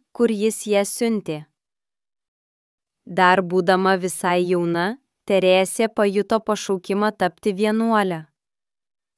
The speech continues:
Ji gavo tėčio palaiminimą ir taip prasidėjo jos vienuolinis gyvenimas. Galiausiai ji tapo karmeličių vienuole. Ji galėjo melstis visą dieną.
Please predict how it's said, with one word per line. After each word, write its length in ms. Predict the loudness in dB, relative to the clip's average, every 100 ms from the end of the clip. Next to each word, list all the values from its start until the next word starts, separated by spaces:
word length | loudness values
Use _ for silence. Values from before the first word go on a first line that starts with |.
| _ -4
Ji 160 | 0
gavo 400 | 2 2 2 0
tėčio 460 | 0 0 0 0 -4
palaiminimą 920 | -2 -2 -2 -2 0 0 0 0 -2 -6 _ _ -4
ir 160 | -4
taip 280 | 0 -2 0
prasidėjo 760 | -2 -2 -4 0 2 2 2 0
jos 380 | 0 0 0 -2
vienuolinis 800 | 0 2 2 2 0 0 -2 -4
gyvenimas. 920 | -4 0 2 2 0 0 -4 -8 -16 _ _ _ _ -4
Galiausiai 720 | 0 4 6 6 2 -2 -2 -2
ji 80 |
tapo 400 | 2 4 4 2
karmeličių 800 | -4 -2 -2 -2 -2 -4 -4 -6
vienuole. 720 | -2 -2 -2 -2 -4 -6 -10 -16 _ -18
Ji 240 | -6 -4
galėjo 460 | 0 2 2 2 2
melstis 640 | 2 0 -2 -4 -4 -4 -8
visą 540 | -2 -2 0 0 -2
dieną. 540 | -2 -4 -4 -6 -12